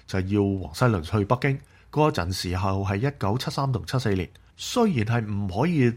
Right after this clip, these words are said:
調佢去北京，但係李德倫就俾佢好大嘅支持。咁佢認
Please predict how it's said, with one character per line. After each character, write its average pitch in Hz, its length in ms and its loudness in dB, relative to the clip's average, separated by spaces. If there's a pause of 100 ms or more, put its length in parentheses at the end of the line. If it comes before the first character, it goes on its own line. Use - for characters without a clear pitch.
調 104 260 4
佢 113 320 2
去 120 240 -2
北 - 220 -2
京， 147 200 -2 (120)
但 98 200 0
係 202 120 2
李 101 220 0
德 151 120 -4
倫 87 260 -6
就 117 180 -2
俾 101 280 0
佢 95 240 0
好 87 140 -4
大 92 140 0
嘅 85 100 -4
支 110 120 -2
持。 - 220 -2 (420)
咁 107 120 -2
佢 95 340 0
認 92 240 -4